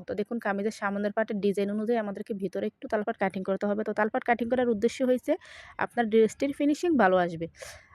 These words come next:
আর রোজা রেখে আপুদের জন্য এত কষ্ট করে ভিডিও বানাই, আপুরা অবশ্যই একটা লাইক এবং একটা কমেন্ট করে আমাদেরকে উৎসাহ দিবেন। আপনারা কোন জায়গা থেকে আমার ভিডিওটি দেখছেন কমেন্টে কিন্তু লিখে যাবেন। তো সবচেয়ে বেশি ভালো লাগে আপুরা যখন আপুদের ঠিকানা বা পরিচয় দিয়ে যায়।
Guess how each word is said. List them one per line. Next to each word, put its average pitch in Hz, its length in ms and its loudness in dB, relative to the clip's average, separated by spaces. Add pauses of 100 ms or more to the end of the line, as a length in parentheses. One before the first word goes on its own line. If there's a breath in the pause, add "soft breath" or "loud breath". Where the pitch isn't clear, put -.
(140 loud breath)
আর 220 160 8
রোজা 254 300 8
রেখে 262 260 8
আপুদের 247 300 6
জন্য 247 200 2
এত 233 220 4
কষ্ট 240 260 2
করে 254 180 6
ভিডিও 240 320 4
বানাই, 240 260 4 (120)
আপুরা 233 400 4
অবশ্যই 233 500 4
একটা 247 140 2 (100)
লাইক 233 340 8
এবং 226 200 4
একটা 247 180 2
কমেন্ট 240 360 4
করে 262 160 8
আমাদেরকে 233 340 4
উৎসাহ 254 380 4
দিবেন। 160 240 -6 (120)
আপনারা 240 300 0
কোন 247 180 0
জায়গা 254 220 4
থেকে 240 220 2
আমার 226 180 2
ভিডিওটি 220 380 2
দেখছেন 254 320 2 (100)
কমেন্টে 233 360 2
কিন্তু 247 260 2
লিখে 247 280 8
যাবেন। 170 260 2 (480 loud breath)
তো - 120 2
সবচেয়ে 254 320 4
বেশি 226 260 6
ভালো 240 200 10
লাগে 240 200 6
আপুরা 226 300 4
যখন 233 300 -2
আপুদের 214 340 0
ঠিকানা 214 420 2
বা 220 120 2
পরিচয় 233 440 2
দিয়ে 214 240 2
যায়। 180 160 -2